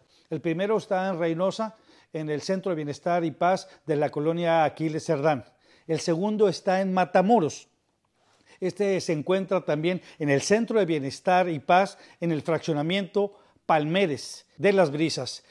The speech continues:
Y el tercero se encuentra también en el Centro de Bienestar y Paz, que se encuentra muy cerca del puente Río Bravo Dona. Ahí los estamos recibiendo, se les va a dar un número y van a ser trasladados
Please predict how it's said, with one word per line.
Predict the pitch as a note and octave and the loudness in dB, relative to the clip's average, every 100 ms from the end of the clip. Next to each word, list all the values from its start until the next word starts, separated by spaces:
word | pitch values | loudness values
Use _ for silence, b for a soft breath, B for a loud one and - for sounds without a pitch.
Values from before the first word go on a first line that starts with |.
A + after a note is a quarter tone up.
| b | b
Y | F3 | 0
el | E3+ | 2
tercero | G3+ E3 C4 A3+ G#3+ b b | 2 4 4 4 2 b b
se | - F3 | -2 -2
encuentra | D#3 F#3+ G#3 F#3 G3+ F#3+ - | 2 0 0 0 2 2 2
también | D#3+ D#3+ F#3+ | -2 0 0
en | D#3+ | 0
el | C#3 | -2
Centro | - B3 C4+ B3+ | 2 2 2 0
de | |
Bienestar | F#3+ D3+ - G3 F#3+ | 0 -2 -2 0 0
y | |
Paz, | F#3 E3+ E3+ - b | 2 0 0 -10 b
que | b E3+ | b -2
se | D#3+ | -2
encuentra | C#3 G3 F#3+ G#3 G3 | 0 -2 4 4 4
muy | E3 G3 C#4 | 0 0 2
cerca | - D4+ A3 G#3 G3+ - B E3 | 4 2 2 0 0 0 B -4
del | C#3+ | -4
puente | - F3 D#3 F3+ | 0 -2 0 -2
Río | D#3 E3+ | 0 2
Bravo | D#3+ E3 D#3+ E3+ D#3 | 4 4 4 -2 0
Dona. | D#3+ D3+ B2+ - B | 0 0 -2 -8 B
Ahí | D3+ F3 | -2 0
los | A3+ F#3 | 2 -2
estamos | - G3 G3 | -2 -2 0
recibiendo, | F3+ - D3 F3 G#3 B3+ - b b b | -4 -4 -4 -2 -2 -6 -8 b b b
se | F3+ | -2
les | D#3 C#3+ | -2 0
va | E3+ | -2
a | |
dar | F3 E3+ | 0 0
un | E3 E3+ | 0 -2
número | F#3 G#3 A3 A3 B B | -2 -2 -2 -4 B B
y | |
van | D#3 F#3 | -2 -2
a | F#3+ | 0
ser | G#3+ G3+ | 0 0
trasladados | G#3 G3 F3 E3 D#3+ D3 A3+ G#3+ E3+ - | 0 0 0 0 0 4 4 4 0 -6